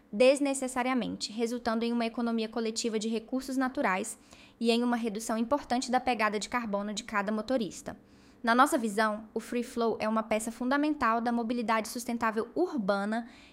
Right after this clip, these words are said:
e rodoviária. Ao escolher rodovias equipadas com essa tecnologia, você está participando de um movimento global que valoriza a eficiência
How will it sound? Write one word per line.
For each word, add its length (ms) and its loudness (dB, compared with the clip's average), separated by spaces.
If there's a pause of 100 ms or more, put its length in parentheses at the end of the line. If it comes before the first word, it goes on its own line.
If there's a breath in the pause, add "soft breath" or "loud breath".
e 80 0
rodoviária. 760 0 (520 loud breath)
Ao 120 6
escolher 360 2
rodovias 480 2
equipadas 560 0
com 120 0
essa 220 -2
tecnologia, 840 0 (380 loud breath)
você 180 2
está 200 4
participando 720 4
de 140 0
um 60 4
movimento 600 2
global 720 0
que 140 -2
valoriza 540 4
a 80 0 (100)
eficiência 1080 2